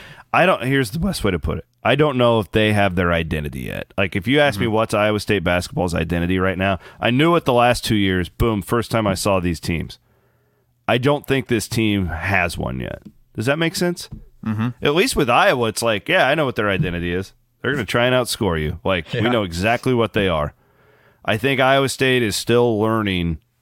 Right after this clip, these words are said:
Speaker 1: what this group is going to be. There's my
Speaker 2: I can't believe the
Speaker 1: analysis.
Speaker 2: Cyhawk game is here already.
Speaker 1: What are you
Speaker 2: We're
Speaker 1: doing
Speaker 2: moving.
Speaker 1: this upcoming weekend?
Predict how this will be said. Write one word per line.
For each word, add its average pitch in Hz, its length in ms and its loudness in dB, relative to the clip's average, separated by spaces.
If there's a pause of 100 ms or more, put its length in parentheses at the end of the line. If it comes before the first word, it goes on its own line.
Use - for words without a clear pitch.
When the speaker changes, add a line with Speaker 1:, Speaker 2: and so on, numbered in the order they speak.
Speaker 1:
what 95 260 -2
this 95 180 -2
group 90 320 -2
is 82 120 -6
going 80 260 -4
to - 60 -6
be. - 140 -8 (1800)
There's 113 220 0
my 92 120 2
Speaker 2:
I - 40 2
can't 123 120 0
believe 95 180 -2
the 87 40 -6
Speaker 1:
analysis. - 140 -2
Speaker 2:
Cyhawk 92 380 0
game 82 200 -2
is 76 120 -6
here 95 200 -2
already. 69 380 -8 (3750)
Speaker 1:
What 143 180 2
are - 20 4
you 175 120 4
Speaker 2:
We're 165 40 0
Speaker 1:
doing 123 140 4
Speaker 2:
moving. 92 140 2
Speaker 1:
this - 140 -2
upcoming 90 460 0
weekend? 80 460 -4